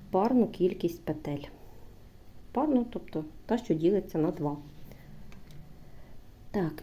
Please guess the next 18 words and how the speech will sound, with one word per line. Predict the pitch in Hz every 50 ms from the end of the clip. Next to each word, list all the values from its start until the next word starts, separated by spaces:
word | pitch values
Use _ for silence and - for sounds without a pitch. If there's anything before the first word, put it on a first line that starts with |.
| -
і | - 233 269 285 277 277 -
перший | 214 214 214 214 - - 190
рядочок | 180 185 175 175 220 285 339 - 233 202 -
ми | 185 180 180
з |
вами | 175 180 185 180 175
зв'яжемо, | 175 175 175 220 269 302 285 220 190 180 170 170 170 - - - - - - - -
буде | 170 170 180 180 170
такий | 170 175 160 - - 175 165 165 - - - - - - - - - - - - - - - - -
допоміжний, | - 156 147 - 156 147 147 156 214 - 254 240 220
можна | 202 185 175 - 170
сказати, | 165 - - - 156 156 151 151 - 151
рядочок | 139 143 135 147 156 196 269 - - 226 -
для | 160 143 143 147 151 160 190 214 226 226 - - - - - - - - - - - - - - - - - - -
того, | 156 170 190 196
щоб | 175 - - 156 156 156 151 - - - - - - -
почати | - - - - 165 165 - -
в'язання. | 160 151 156 156 151 151 139 143 143 143 143